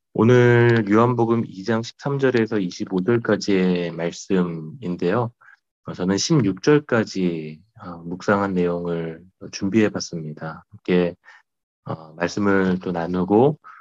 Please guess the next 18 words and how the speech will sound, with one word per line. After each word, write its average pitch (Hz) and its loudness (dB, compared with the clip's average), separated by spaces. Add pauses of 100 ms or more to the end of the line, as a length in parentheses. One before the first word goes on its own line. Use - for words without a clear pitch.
(200)
또 95 -4
하나님께서 113 0
오늘 92 -2
아침 90 -4
우리에게 90 0
주신 92 -6
음성이 87 -4
무엇인지 90 -4
서로 92 -4
또, 85 0 (540)
어, 78 -12 (460)
하나님께 110 -4
묻고 101 -2
또 - -14
하루를 104 -2
또 95 -6
시작하셨으면 92 -8
좋겠습니다. - -14